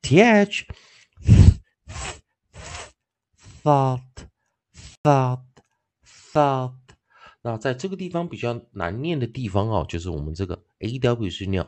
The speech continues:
哦这个音，并且E D念的。好，那因为前面生词哦比较少，所以我们再来把A W E也带进来。所以下一个也比较特别，也就是我们在讲的，在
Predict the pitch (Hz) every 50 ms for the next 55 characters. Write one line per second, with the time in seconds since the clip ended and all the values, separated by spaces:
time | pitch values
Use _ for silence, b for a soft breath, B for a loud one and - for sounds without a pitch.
0 | _ _ - - 113 147 190 214 214 202 165 117 - 104 - 78 80 90 90 90
1 | - - 90 - - - - 90 107 117 - - 127 131 127 123 113 90 - -
2 | _ _ 110 107 98 - _ _ b b b b b b b b b b b b
3 | - 160 226 277 285 277 277 285 254 208 226 233 233 233 233 233 214 - - 226
4 | 226 208 - 113 120 135 147 123 127 _ _ _ _ _ _ - - 127 131 127
5 | - - - - - _ _ _ - - 104 107 104 90 85 110 - 110 98 95
6 | 92 - 76 78 b b b b b _ 120 135 185 202 196 190 185 202 185 156
7 | 117 120 - - _ _ 147 170 208 240 262 - _ _ _ _ _ 71 73 71
8 | - 71 69 80 78 69 65 69 76 85 113 - _ _ _ b b b b b
9 | b - 180 196 - - - 302 302 285 247 - - 143 120 - - _ - 101
10 | - - 82 92 95 - - 139 123 - 82 82 87 98 123 - b b b b
11 | b b 80 80 78 - 110 104 95 92 95 113 110 - - 80 69 71 73 71
12 | - - - 95 92 87 80 -